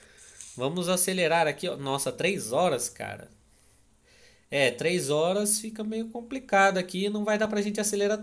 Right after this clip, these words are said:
tudo, né? Olha que chato. Ahn,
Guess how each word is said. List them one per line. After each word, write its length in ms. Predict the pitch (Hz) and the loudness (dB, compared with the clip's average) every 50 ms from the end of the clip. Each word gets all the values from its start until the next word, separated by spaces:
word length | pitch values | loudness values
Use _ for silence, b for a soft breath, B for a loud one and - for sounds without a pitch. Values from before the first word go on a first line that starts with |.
| - | -8
tudo, 300 | - - 180 190 165 165 | -12 -10 -10 -8 -8 -8
né? 220 | 160 170 185 190 190 190 - - - - - - _ _ _ | -8 -6 -6 -6 -8 -8 -4 -4 -4 -4 -4 -12 _ _ _
Olha 120 | - 147 165 | -10 -10 -10
que 100 | - - | -8 -10
chato. 480 | - - 170 175 175 - - - - - - _ _ _ _ _ _ _ _ b b b b b b b b b b b b b b _ | -6 -4 -2 0 -2 -2 -4 -12 -20 -20 -20 _ _ _ _ _ _ _ _ b b b b b b b b b b b b b b _
Ahn, 720 | 147 143 156 160 165 165 165 165 165 170 165 165 165 160 | -6 -2 -2 0 0 0 0 0 0 0 0 0 -2 -2